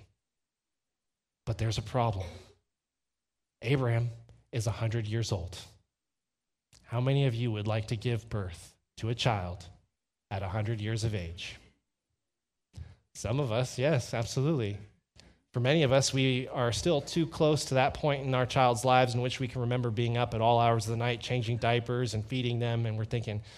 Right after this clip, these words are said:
"Whew, I don't know, I, that took a lot out of me as a twenty-something, young thirty-something. I can't see myself doing that as a hundred-something."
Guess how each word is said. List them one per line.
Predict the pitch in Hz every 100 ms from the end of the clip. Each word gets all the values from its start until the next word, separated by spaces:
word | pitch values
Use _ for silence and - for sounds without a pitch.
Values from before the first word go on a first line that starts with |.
| - - -
"Whew, | 214
I | 113
don't | 135 139
know, | 127
I, | 123 139
that | 131 156
took | 185
a | 160
lot | 147 156
out | 151 175
of | 151
me | 139 151 156 - - _ -
as | 131
a | 123 - - - -
twenty-something, | 147 180 175 - 147 165 160
young | 160 160
thirty-something. | 175 175 170 156 139 156
I | 143
can't | 147 170 156 135
see | - 185
myself | 165 147 170 147 135
doing | 160 160
that | 151 147
as | 160 151 131
a | 131 107 - - -
hundred-something." | - 185 175 131 - 131 113 151 160